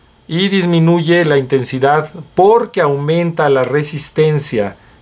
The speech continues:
que hay entre las dos terminales que tengo usando del potenciómetro. Y regreso.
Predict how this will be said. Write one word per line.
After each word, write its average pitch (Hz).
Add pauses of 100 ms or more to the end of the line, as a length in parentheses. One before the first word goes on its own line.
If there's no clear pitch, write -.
que 131
hay 135 (1200)
entre 156
las 110
dos 151
terminales 139
que 123
tengo 127
usando 123
del 113
potenciómetro. 95 (4000)
Y 135
regreso. 87